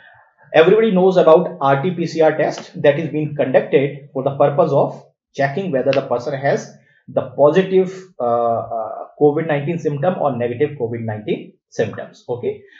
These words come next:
so, uh, you know, the scientific basically research has re-, recently been says that, uh, the covid nineteen pandemic has a part of public vocabulary. That vocabulary will be in the form of C T value. The C T value is basically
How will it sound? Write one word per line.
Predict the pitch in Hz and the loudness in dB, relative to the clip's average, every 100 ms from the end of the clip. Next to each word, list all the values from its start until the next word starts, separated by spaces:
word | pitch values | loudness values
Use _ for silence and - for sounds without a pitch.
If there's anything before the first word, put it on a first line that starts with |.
| _ - | _ -8
so, | - 123 120 117 - - - | 0 4 4 2 -6 -20 -8
uh, | 113 | -6
you | 120 | -4
know, | 190 - 143 | -4 -6 -4
the | 139 | -2
scientific | - 165 180 220 226 | 0 0 0 0 -2
basically | 156 156 175 160 123 | -2 -4 -2 -2 -4
research | 117 151 147 | -2 -2 -2
has | 117 - - | -4 -6 -10
re-, | 127 - - 117 | -10 -10 -10 -8
recently | 131 151 139 147 | -6 -6 -6 -6
been | 123 | -8
says | 110 117 107 | -8 -8 0
that, | 147 277 - _ _ - - | 0 0 -8 _ _ -20 -6
uh, | 123 117 113 | -2 0 0
the | 117 135 | -4 -4
covid | 151 180 240 | 0 2 2
nineteen | 156 156 185 131 | 0 -2 -4 -2
pandemic | 127 131 175 175 | -2 -2 -4 -4
has | 135 131 - 147 | -4 -4 -6 -14
a | |
part | - 147 180 180 | -2 4 4 6
of | 147 175 - _ _ - | 4 2 -6 _ _ 0
public | 131 135 185 - - | 0 2 -2 -2 -10
vocabulary. | 117 120 - 131 117 101 90 - - | -6 -4 -4 -8 -6 -8 -10 -14 -6
That | 117 151 135 | 2 4 4
vocabulary | 143 147 151 143 147 135 | 2 2 -2 0 0 -2
will | 123 | -4
be | 131 | -4
in | 127 | -4
the | 127 | -6
form | 123 127 123 | -6 -6 -4
of | 208 | -6
C | - - 127 | -6 -6 -6
T | 139 | -6
value. | 107 85 92 - _ _ _ _ | -6 -8 -10 -16 _ _ _ _
The | 139 | -8
C | 139 185 | -4 -4
T | 180 | -4
value | 220 190 175 190 | 4 6 6 4
is | 147 | 4
basically | 143 143 - 131 160 - | 2 2 -2 0 -2 -6